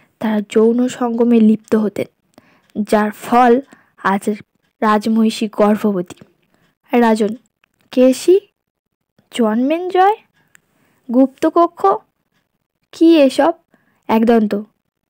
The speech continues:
চলুন, আমি দেখিয়ে দিতে পারি। বহু যুগ ধরে বন্ধ থাকা সেই গুপ্তকক্ষটি অভিশপ্ত থাকায়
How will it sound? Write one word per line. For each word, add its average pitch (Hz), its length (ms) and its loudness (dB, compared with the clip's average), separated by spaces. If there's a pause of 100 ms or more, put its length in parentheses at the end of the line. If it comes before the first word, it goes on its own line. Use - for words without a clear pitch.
(120)
চলুন, 240 460 2 (840)
আমি 226 240 2
দেখিয়ে 240 440 0
দিতে 233 220 0
পারি। 202 260 -6 (800)
বহু 262 360 4
যুগ 269 340 -2
ধরে 254 280 4
বন্ধ 233 360 2
থাকা 233 320 -2
সেই 226 180 -4
গুপ্তকক্ষটি 208 840 -4 (600)
অভিশপ্ত 233 540 0
থাকায় 240 420 0